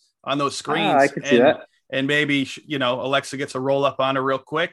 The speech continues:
Speaker 1: and, uh, that's it. So, uh, I agree with
Speaker 2: Yep.
Speaker 1: you. I, I also have Alexa Bliss, uh, winning this match.
Speaker 2: Nice.
Speaker 1: Yeah. So
Speaker 2: Yeah,
Speaker 1: we
Speaker 2: that,
Speaker 1: got, uh,
Speaker 2: that's gonna be a fun one.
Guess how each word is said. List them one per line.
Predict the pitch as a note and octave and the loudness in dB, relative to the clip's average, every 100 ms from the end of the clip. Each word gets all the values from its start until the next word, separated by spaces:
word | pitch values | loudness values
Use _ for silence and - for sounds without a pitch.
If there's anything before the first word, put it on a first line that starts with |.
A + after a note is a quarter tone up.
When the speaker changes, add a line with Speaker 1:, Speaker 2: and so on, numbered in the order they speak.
| _ | _
Speaker 1:
and, | B2 A#2+ A#2+ | -10 -8 -4
uh, | B2 | 0
that's | B2 B2+ - | 0 -2 -4
it. | E3 C3 _ _ _ - - - - | -6 -6 _ _ _ -20 -20 -20 -18
So, | - D3 C#3 | -2 0 4
uh, | C3+ C3 - | 4 4 2
I | D3+ F#3 | 2 0
agree | D3 D#3+ | 0 0
with | C3+ A#2 | 0 0
Speaker 2:
Yep. | |
Speaker 1:
you. | G#2 - | -8 -6
I, | C3+ C3 C#3+ D#3 | -2 0 2 0
I | C3+ - | -2 -4
also | C#3+ - B2 | -4 -4 -6
have | A#2 A#2+ | -6 -6
Alexa | B2 B2+ - A#2 | -6 -8 -8 -8
Bliss, | B2 A2 - - - | -6 -6 -10 -14 -4
uh, | G#2+ G#2+ G#2 | -2 -2 -4
winning | G#2 A#2 A2+ | -6 -4 -4
this | G#2+ - | -6 -8
match. | G#2+ - - _ _ _ _ _ _ _ | -10 -12 -18 _ _ _ _ _ _ _
Speaker 2:
Nice. | G2 G2 F#2+ - - _ _ _ - | -8 -4 -4 -8 -18 _ _ _ -16
Speaker 1:
Yeah. | - G#2 F#2+ - - _ | -6 -4 -4 -10 -20 _
So | - B2 | -2 2
Speaker 2:
Yeah, | A#2+ | 4
Speaker 1:
we | |
Speaker 2:
that, | A2 A#2+ B2 | 6 6 6
Speaker 1:
got, | |
uh, | G#2+ | 4
Speaker 2:
that's | C#3+ D3 | 2 4
gonna | E3+ | 6
be | D3+ D3+ | 8 6
a | |
fun | - C#3 C3 | 6 4 6
one. | A#2+ G#2 | 4 0